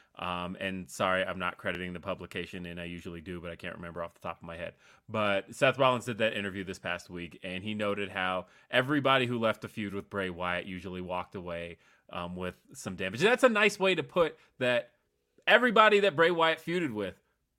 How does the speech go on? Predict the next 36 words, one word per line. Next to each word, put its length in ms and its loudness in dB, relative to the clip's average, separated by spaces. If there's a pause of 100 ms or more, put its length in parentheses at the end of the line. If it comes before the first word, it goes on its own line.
(320)
for 160 6
the 100 10
longest 500 8
time 460 4 (480)
was 240 6
never 300 10
better 320 10
off 240 8
for 240 2
it. 80 -4 (320)
And 100 2
the 60 6
only 180 8
people 240 6
who 80 2
were 240 8
better 260 8
off 200 4
for 160 4
it 60 -2
were 100 4
the 80 0
people 260 2
that 180 8
absolutely 540 4
killed 320 4
Bray 160 8
Wyatt, 400 6 (100)
Goldberg 640 4 (200)
and, 160 4
like, 300 4
Randy 340 4
Orton 300 6
at 160 2
that 120 6
WrestleMania. 640 0